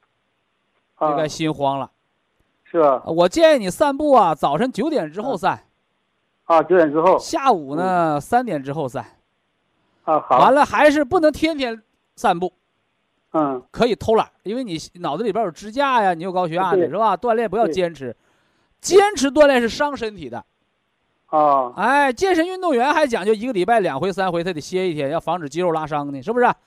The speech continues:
Speaker 2: 何况咱们老人，
Speaker 1: 啊。
Speaker 2: 咱们走走路是为了舒筋活血。
Speaker 1: 啊，
Speaker 2: 有雾霾天不散步。
Speaker 1: 好。嗯。
Speaker 2: 阴天了不散步。哪天
Speaker 1: 啊。
Speaker 2: 太阳出来，风和日丽散步，一个礼拜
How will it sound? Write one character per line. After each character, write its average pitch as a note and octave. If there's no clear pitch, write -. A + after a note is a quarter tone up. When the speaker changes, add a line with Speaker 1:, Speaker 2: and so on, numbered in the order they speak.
Speaker 2:
何 A#3+
况 E4
咱 -
们 E4
老 E3+
人， D#3
Speaker 1:
啊。 C4+
Speaker 2:
咱 F#3+
们 B3+
走 A3
走 F#3+
路 A3+
是 F#3
为 A3
了 G3+
舒 A#3
筋 G#3+
活 G#3
血。 -
Speaker 1:
啊， D#3+
Speaker 2:
有 F#3
雾 F#3+
霾 C4
天 C4
不 D#3+
散 E3
步。 D#3
Speaker 1:
好。 D#4
嗯。 C4+
Speaker 2:
阴 F#4+
天 C#4+
了 B3+
不 E3
散 E3
步。 D#3
哪 E3
天 D#3+
Speaker 1:
啊。 -
Speaker 2:
太 D#4+
阳 B3+
出 G3+
来， B3+
风 C4
和 A#3+
日 C4
丽 C4+
散 E3+
步， D#3
一 G4
个 G4
礼 E3+
拜 A#3+